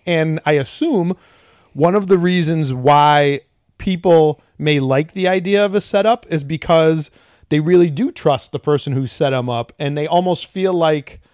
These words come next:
um, the screening process or the vetting process that you normally have to do when you meet somebody i-, is kind of already done for them, that the person that you trust did that screening process for you. And, um,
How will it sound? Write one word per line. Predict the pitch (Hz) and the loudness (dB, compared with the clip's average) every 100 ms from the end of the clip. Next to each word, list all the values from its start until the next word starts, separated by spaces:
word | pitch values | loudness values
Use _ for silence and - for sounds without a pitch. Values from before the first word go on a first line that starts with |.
| _ _ _ _ | _ _ _ _
um, | - 151 147 147 | 0 0 0 -2
the | 131 | -6
screening | - - 139 160 185 170 147 | -6 -8 -4 -2 0 -2 -2
process | 147 135 135 139 123 - - | -2 -2 -2 -4 -6 -8 -4
or | 147 | -2
the | 131 | -2
vetting | 120 120 139 165 160 | -4 -4 -2 -4 -2
process | 170 175 - 190 | 0 0 -2 -6
that | - 131 | -4 -6
you | 135 143 175 | -6 -4 -2
normally | 165 160 175 190 | 2 2 2 -2
have | 190 196 - | -4 -6 -8
to | 202 | -6
do | 214 226 233 - _ _ | -4 -4 -6 -12 _ _
when | 180 | -4
you | 190 | -2
meet | 190 202 - | -2 -4 -4
somebody | 190 196 196 214 185 | 0 2 2 0 -4
i-, | 165 180 | -4 -2
is | 143 | -4
kind | - 180 | -4 -2
of | 165 | 2
already | 175 165 | 2 2
done | 156 170 170 | 0 0 -2
for | 156 165 220 | -2 -2 -2
them, | 202 95 90 _ _ | -2 -6 -14 _ _
that | 151 | -6
the | - | -4
person | - 190 180 170 | -2 -2 -2 -4
that | 147 | -6
you | 151 | -6
trust | 135 - 202 185 - - _ _ _ _ _ 120 101 | -8 0 2 2 -2 -16 _ _ _ _ _ -16 -2
did | 175 175 143 | 0 0 0
that | 165 160 | 2 2
screening | - - 175 175 156 | -4 -4 -2 -2 -2
process | - 151 139 - 139 - | 0 0 0 -2 -6 -6
for | 156 143 139 | -2 0 0
you. | 135 135 131 - _ _ _ - | -2 -2 -4 -8 _ _ _ -8
And, | 147 139 135 135 131 147 | -4 -2 -4 -4 -8 -6
um, | 139 131 131 123 127 127 | -4 -2 -4 -4 -8 -14